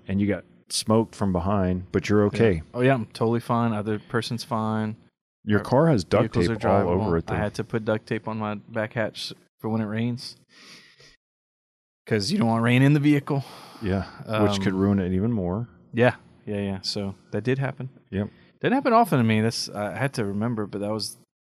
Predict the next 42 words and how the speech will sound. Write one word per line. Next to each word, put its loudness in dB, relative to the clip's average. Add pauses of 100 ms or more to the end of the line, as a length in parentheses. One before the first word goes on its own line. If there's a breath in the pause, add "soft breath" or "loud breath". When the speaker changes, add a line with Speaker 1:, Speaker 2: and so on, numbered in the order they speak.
(220)
Speaker 2:
the -14
second 0
driving 0
accident -8
I've -14
been -10
in -14 (340)
where 6
Speaker 1:
Well, 6
Speaker 2:
I'm 0
driving. -6 (440)
Speaker 1:
you 4
Speaker 2:
Mm. 6
Speaker 1:
seemed, 4 (880 soft breath)
so 2
when 4
we 6
were 6
talking, 2
we 4
were 2 (100)
talking 0
about 4
a 0
lot 2
of -4
things, -4 (260)
and, 0 (300)
you 0
know, 4
some 2
important 0
things, -2 (100)
life -2
things, -4 (140)
and -6 (300)
you -4
seemed 0
distracted. -2
So -4
when -2
you, 0